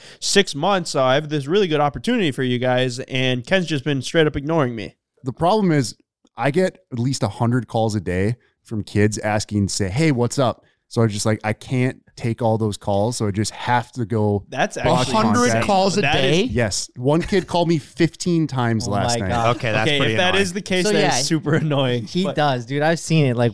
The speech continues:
Speaker 4: we think we get a lot. Ken gets so many, and he gets the persistent ones, too.
Speaker 3: Yeah.
Speaker 4: Oh,
Speaker 1: Ken, that
Speaker 4: he'll pick
Speaker 1: actually
Speaker 4: up.
Speaker 2: If they
Speaker 1: does
Speaker 2: wanna
Speaker 1: suck.
Speaker 2: get a hold of me, they'll shoot me a text, or I'll already have them on my contacts list.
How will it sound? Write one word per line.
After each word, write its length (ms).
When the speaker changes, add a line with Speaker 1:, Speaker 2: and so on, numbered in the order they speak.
Speaker 4:
we 220
think 180
we 80
get 140
a 60
lot. 300
Ken 440
gets 300
so 340
many, 320
and 100
he 100
gets 200
the 80
persistent 760
ones, 320
too. 460
Speaker 3:
Yeah. 240
Speaker 4:
Oh, 60
Speaker 1:
Ken, 140
that 80
Speaker 4:
he'll 100
pick 120
Speaker 1:
actually 220
Speaker 4:
up. 60
Speaker 2:
If 80
they 160
Speaker 1:
does 100
Speaker 2:
wanna 140
Speaker 1:
suck. 80
Speaker 2:
get 80
a 60
hold 180
of 60
me, 180
they'll 100
shoot 320
me 120
a 40
text, 520
or 400
I'll 180
already 300
have 180
them 160
on 80
my 60
contacts 540
list. 340